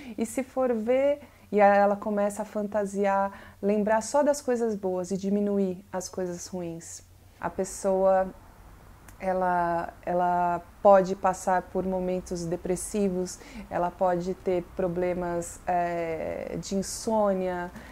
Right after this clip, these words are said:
ela pode ter problemas de estômago, ela pode ter, é, é físico mesmo, é orgânico mesmo.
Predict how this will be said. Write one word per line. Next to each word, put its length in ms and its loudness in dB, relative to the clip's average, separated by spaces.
ela 260 2
pode 580 2
ter 160 -4
problemas 760 -4
de 80 -4
estômago, 800 2
ela 220 0
pode 420 0
ter, 380 -2
é, 260 4
é 40 4
físico 720 0
mesmo, 380 -4
é 80 0
orgânico 800 2
mesmo. 500 -6